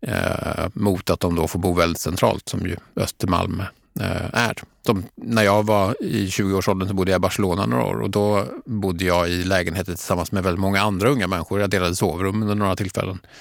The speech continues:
Eh, för att jag inte brydde mig särskilt mycket om just bostaden. Jag var ute hela tiden ändå,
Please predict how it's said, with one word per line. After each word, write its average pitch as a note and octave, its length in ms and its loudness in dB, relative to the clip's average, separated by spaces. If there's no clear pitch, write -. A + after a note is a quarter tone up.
Eh, F#2 460 2
för A#2 200 6
att G2+ 220 0
jag F#2 300 2
inte G2+ 220 -2
brydde F#2 240 0
mig G2 100 0
särskilt F#2 320 -2
mycket G2+ 320 -4
om F2 340 -2
just F#2 260 -2
bostaden. G#2+ 640 2
Jag F#2 100 2
var G2 100 2
ute G2 260 0
hela G2+ 160 -2
tiden F#2 280 -4
ändå, G2+ 340 -6